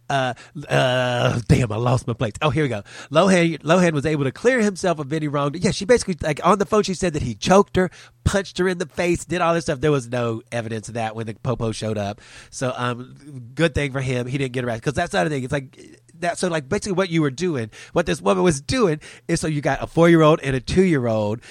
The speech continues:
and because you're a wasted mess who can't get your shit together, you're gonna take your, your, the father of these children down with you to leave these children with no parents. That's what you want. You would rather have both parents in jail or on some kind of fifty-one fifty hold,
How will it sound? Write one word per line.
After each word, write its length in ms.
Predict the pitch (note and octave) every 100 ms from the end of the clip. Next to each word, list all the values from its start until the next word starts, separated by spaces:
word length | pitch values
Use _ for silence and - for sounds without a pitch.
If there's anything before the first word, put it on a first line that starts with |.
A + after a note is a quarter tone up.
| - -
and 180 | C#3 C3+
because 420 | C3 C#3 B2+ A#2
you're 220 | A#2+ E3
a 60 | E3+
wasted 440 | D3 D3 - C3+
mess 380 | C#3 B2+ A#2+ -
who 100 | C#3
can't 220 | C#3+ C3+
get 160 | C3+ B2+
your 80 |
shit 260 | A#2 F3 D#3+
together, 260 | C3 B2+ A#2+
you're 120 | C3
gonna 160 | D3+
take 320 | - E3 C3+ B2+
your, 160 | A#2 - -
your, 420 | C3+ B2 B2 A#2+ - -
the 80 | B2+
father 380 | - B3+ B3
of 60 | F3
these 180 | C#3+ -
children 320 | D3+ C#3+ C3
down 240 | C3+ C3
with 220 | D3+ A#3+ D3+
you 120 | C#3+ - - -
to 80 | F#3
leave 240 | F3+ F3+ D#3
these 180 | E3
children 380 | - E3 D#3 D#3+
with 320 | F#3 F3+ -
no 1120 | C3+ C#3 D3+ D#3+ F3+ G3 A#3 A3+ A3 F#3+ C3 -
parents. 640 | C#3+ A2 F2+ - - - - - -
That's 200 | E3+ F3
what 140 | E3+ D3
you 60 |
want. 120 | C3+
You 60 | D3+
would 80 | D#3
rather 140 | D3
have 220 | C3+ A#2
both 260 | F#3+ A3+ -
parents 340 | D3+ C#3 B2+
in 140 | C3+ A#2
jail 420 | A#2 G#2+ G2+ G#2 - - -
or 200 | C3+ C3 C3
on 100 | C3+
some 160 | C#3+
kind 160 | B2+ C3+
of 80 | G#2+
fifty-one 440 | B2 C#3+ C#3 C#3
fifty 260 | - D3+ B2+
hold, 400 | B2+ A2+ A2